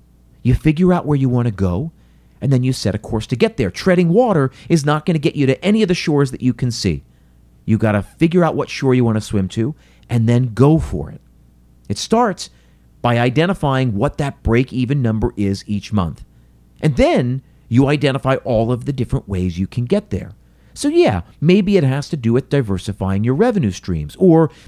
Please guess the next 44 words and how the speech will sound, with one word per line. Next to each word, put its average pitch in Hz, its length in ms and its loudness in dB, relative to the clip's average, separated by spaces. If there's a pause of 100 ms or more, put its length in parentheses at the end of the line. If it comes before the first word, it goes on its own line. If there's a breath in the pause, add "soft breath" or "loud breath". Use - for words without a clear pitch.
(120)
starting 104 520 -2
side 202 400 -2
businesses 113 520 -2
that 143 120 0
support - 560 -6
the 196 60 -4
core 117 280 0
business, 87 460 -6 (240 loud breath)
or 190 120 6
maybe 254 240 2
it's 226 120 -8
just 208 200 -4
about 208 120 2
raising 175 400 2
your 208 100 2
prices 208 520 -4
or 190 160 2
slashing 185 680 -4
expenses, 165 720 -4 (480 soft breath)
or 135 80 0
maybe 226 220 2
it's - 120 -6
a 170 40 -2
little 165 200 0
bit 160 100 2
of 151 80 2
all 170 200 4
of 175 60 0
this, 180 180 2
or 139 140 0
maybe 180 300 0
it's 180 120 -4
something 139 260 -2
I 123 100 0
haven't 131 260 -2
even 117 220 0
mentioned. 101 420 -4 (680 soft breath)
It 104 180 -6
doesn't 139 300 2
happen 143 280 0
overnight, 95 640 -2
but 117 100 0
it 120 100 -2
happens 107 520 -6